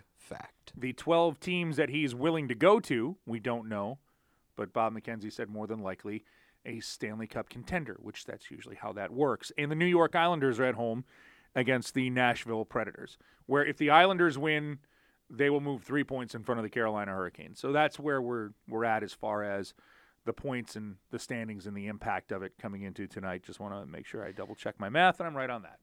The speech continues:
Speaker 1: And
Speaker 2: So.
Speaker 1: so, a-, and to, to also, you know, not to belabor all the points about the standings and, and, and games against divisional opponents, but the Hurricanes do have,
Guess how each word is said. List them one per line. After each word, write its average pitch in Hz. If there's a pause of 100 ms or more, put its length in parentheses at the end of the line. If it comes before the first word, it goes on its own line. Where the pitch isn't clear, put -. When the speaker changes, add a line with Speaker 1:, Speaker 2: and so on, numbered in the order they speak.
Speaker 1:
And 139
Speaker 2:
So. 135
Speaker 1:
so, 117
a-, 123 (120)
and 127
to, 113
to 143
also, 120 (260)
you 107
know, 98
not 98
to 92
belabor 90
all 101
the 87
points 113
about 92
the 82
standings 110
and, 90
and, 85
and 98
games 104
against 101
divisional 101
opponents, 156
but 135
the 117
Hurricanes 139
do 165
have, 131